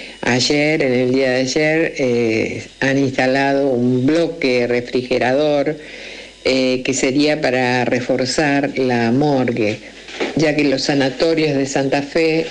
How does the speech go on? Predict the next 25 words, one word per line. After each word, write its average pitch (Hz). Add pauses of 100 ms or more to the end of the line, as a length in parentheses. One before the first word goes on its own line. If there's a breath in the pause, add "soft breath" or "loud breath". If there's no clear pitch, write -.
no 143
tienen 143
morgue 151
y, 143
mm, 120 (120)
acuden, 147
¿no 135
es 127
cierto?, 131
al 113
hospital. 107 (600 loud breath)
No 160
está 165
colapsada 127
la 117
morgue 127
todavía, 135 (500 loud breath)
pero 143
en 143
una 151
actitud 143
preventiva 139
están, 120 (200)
instalaron 131
este 104